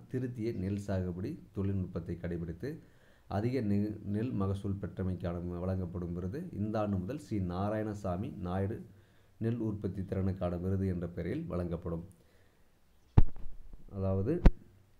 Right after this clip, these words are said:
திருத்திய நெல் சாகுபடி நுட்பத்தை கடைபிடித்து அதிக நெல் மகசூல் பெற்றமைக்கான வழங்கப்படும் விருது இந்த ஆண்டிலிருந்து பார்த்தீங்க அப்படின்னா, சி நாராயணசாமி நாயுடு நெல் உற்பத்தி திறனுக்கான விருது என்ற பெயரில் அழைக்கப்படும் என்று சொல்லியிருக்கார். ஓகேங்களா?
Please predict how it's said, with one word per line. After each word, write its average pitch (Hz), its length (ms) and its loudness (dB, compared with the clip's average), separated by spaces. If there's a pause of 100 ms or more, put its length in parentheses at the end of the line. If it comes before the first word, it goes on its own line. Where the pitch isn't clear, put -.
(180)
திருத்திய 139 480 2
நெல் 113 380 2
சாகுபடி 98 480 2 (360)
நுட்பத்தை 98 360 -2
கடைபிடித்து 95 680 -2 (160)
அதிக 117 320 0
நெல் 107 320 4
மகசூல் 98 460 0
பெற்றமைக்கான 92 560 -2
வழங்கப்படும் 87 540 0
விருது 101 340 0
இந்த 104 260 0
ஆண்டிலிருந்து 95 500 2
பார்த்தீங்க 90 300 0
அப்படின்னா, 101 320 -2 (100)
சி 120 180 0
நாராயணசாமி 101 840 0
நாயுடு 98 440 0
நெல் 104 240 0
உற்பத்தி 90 460 -4
திறனுக்கான 87 560 -2
விருது 87 220 -2
என்ற 85 180 -4
பெயரில் 113 340 -2 (380)
அழைக்கப்படும் 85 720 -4
என்று 82 240 -6
சொல்லியிருக்கார். - 460 -8
ஓகேங்களா? 87 320 -2